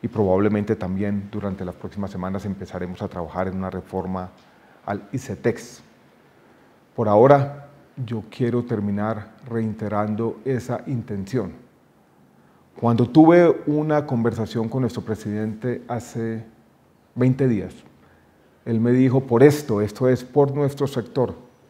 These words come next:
seremos recordados". Ese es el tamaño de nuestro desafío, ese es el tamaño de nuestra dimensión. Llevar a cabo entre todos, colectivamente, una transformación de nuestro sector, de la educación de nuestro país, para que seamos recordados.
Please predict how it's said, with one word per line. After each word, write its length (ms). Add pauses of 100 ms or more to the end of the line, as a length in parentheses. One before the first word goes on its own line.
(140)
seremos 440
recordados". 680 (640)
Ese 180
es 80
el 120
tamaño 420
de 60
nuestro 340
desafío, 520
ese 140
es 80
el 120
tamaño 640
de 100
nuestra 380
dimensión. 560 (760)
Llevar 260
a 80
cabo 360
entre 360
todos, 400
colectivamente, 880 (580)
una 240
transformación 920 (320)
de 160
nuestro 360
sector, 420
de 80
la 120
educación 580
de 100
nuestro 260
país, 400 (580)
para 200
que 80
seamos 400
recordados. 500